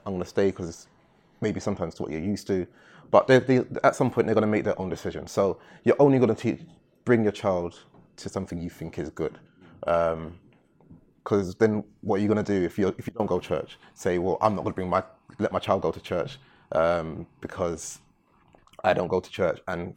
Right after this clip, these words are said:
are you gonna see that as bad? You're not. So you're gonna do what you think is right for your child and for you, and teach them the way you think to go.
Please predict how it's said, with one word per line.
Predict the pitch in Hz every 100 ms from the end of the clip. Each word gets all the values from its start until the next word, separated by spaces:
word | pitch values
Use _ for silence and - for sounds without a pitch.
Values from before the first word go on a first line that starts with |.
| -
are | 87
you | 90
gonna | 85
see | -
that | 90 -
as | -
bad? | 101 78 - _ _ _
You're | -
not. | 101 95 - _ -
So | 107 90 85 - _ - - _ _
you're | - 120
gonna | 107
do | 104 107 98
what | 92
you | 92 95
think | 92
is | -
right | 85 87 90 -
for | - 87
your | 85
child | 90 78 76
and | 92 85
for | 87
you, | 87 80 80 _ _ _ -
and | 85
teach | 90 -
them | - 82
the | 85
way | 87
you | 80
think | 85 -
to | -
go. | - 76